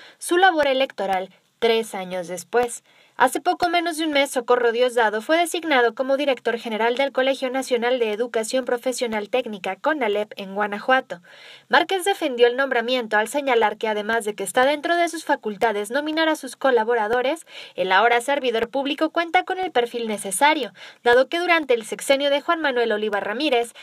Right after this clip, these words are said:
se desempeñó como secretario de Educación del Estado.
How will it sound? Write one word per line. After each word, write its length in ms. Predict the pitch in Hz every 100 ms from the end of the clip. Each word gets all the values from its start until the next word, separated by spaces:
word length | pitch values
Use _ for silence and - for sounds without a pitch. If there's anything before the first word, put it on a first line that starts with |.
| -
se 180 | - 220
desempeñó 640 | 233 233 349 311 240 220
como 220 | 214 254 277
secretario 640 | 330 320 233 214 214 202
de 160 | 208
Educación 580 | 202 202 196 185 - 214
del 160 | 196 190
Estado. 480 | 185 247 240 196